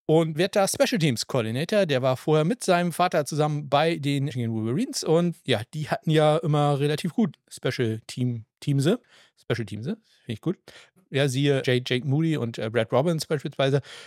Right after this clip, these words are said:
Also, äh, da, glaub ich, eine sehr gute Wahl, die da die Seattle Seahawks getroffen haben. Und freut mich natürlich auch, dass ein guter Coach bei Michigan weg ist. Das, äh, möchte ich hier nicht, äh, verheimlichen.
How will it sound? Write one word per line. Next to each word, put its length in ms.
Also, 240
äh, 320
da, 240
glaub 180
ich, 100
eine 360
sehr 240
gute 260
Wahl, 300
die 180
da 180
die 120
Seattle 320
Seahawks 360
getroffen 760
haben. 500
Und 140
freut 120
mich 100
natürlich 260
auch, 140
dass 160
ein 160
guter 200
Coach 280
bei 100
Michigan 320
weg 160
ist. 220
Das, 260
äh, 220
möchte 200
ich 80
hier 140
nicht, 260
äh, 100
verheimlichen. 560